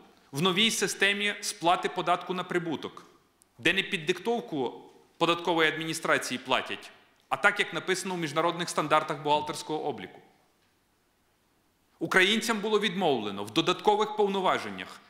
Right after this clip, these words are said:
територіальних громад по отриманню фінансового ресурсу, по встановленню місцевих податків і зборів.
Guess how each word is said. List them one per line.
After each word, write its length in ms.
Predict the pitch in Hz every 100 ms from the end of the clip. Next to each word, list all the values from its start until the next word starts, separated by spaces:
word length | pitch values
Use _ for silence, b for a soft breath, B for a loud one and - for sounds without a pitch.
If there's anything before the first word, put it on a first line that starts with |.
| _
територіальних 720 | 175 165 180 180 185 185 175
громад 500 | 139 185 151 101 - - - _ _ _ _ _ _ _ _ _ _ _ _ _ _ _ _ _ B -
по 120 | 165
отриманню 460 | 175 190 214 208 202
фінансового 600 | - 175 190 - 190 185
ресурсу, 540 | 185 - 156 117 - - _ _ _ _
по 120 | - 170
встановленню 560 | 170 180 208 208 202
місцевих 500 | 202 202 190 190 190
податків 480 | 185 170 170 180 170
і 40 |
зборів. 380 | 151 151 120 87